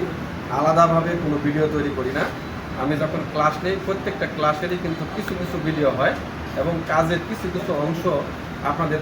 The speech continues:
দেখার সুযোগ করে দিই। যদি আমাদের এই ভিডিওটি আপনাদের কোনো উপকার আসে, তাহলে অবশ্যই আমাদের চ্যানেলটিকে সাবস্ক্রাইব করবেন এবং লাইক, কমেন্টস দিয়ে আপনাদের মতামত জানাবেন। ভিডিওটি দেখার জন্য অন্যদেরকে দেখার জন্য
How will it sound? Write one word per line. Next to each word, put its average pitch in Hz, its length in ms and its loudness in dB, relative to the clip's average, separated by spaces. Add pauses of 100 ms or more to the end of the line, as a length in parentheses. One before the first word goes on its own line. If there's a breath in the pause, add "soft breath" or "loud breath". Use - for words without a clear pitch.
দেখার 151 300 0
সুযোগ 156 200 -4 (100)
করে 139 200 0
দিই। 165 120 0 (480)
যদি 143 160 -4 (100)
আমাদের 151 280 0 (220)
এই 180 160 4
ভিডিওটি 160 340 0 (100)
আপনাদের 143 340 -4
কোনো 143 180 -2
উপকার 156 340 0
আসে, 170 200 -2 (400)
তাহলে 135 240 0
অবশ্যই 156 360 -2
আমাদের 147 300 -2
চ্যানেলটিকে 139 480 -4
সাবস্ক্রাইব 147 420 -4
করবেন 156 260 2 (500)
এবং 135 140 0 (180)
লাইক, 151 240 4 (300)
কমেন্টস 135 340 -2
দিয়ে 143 180 2
আপনাদের 139 300 -2 (120)
মতামত 139 380 -2
জানাবেন। 139 340 0 (440)
ভিডিওটি 147 400 0 (100)
দেখার 147 320 0
জন্য 139 160 2 (560)
অন্যদেরকে 135 520 2 (100)
দেখার 143 280 -2
জন্য 135 140 -2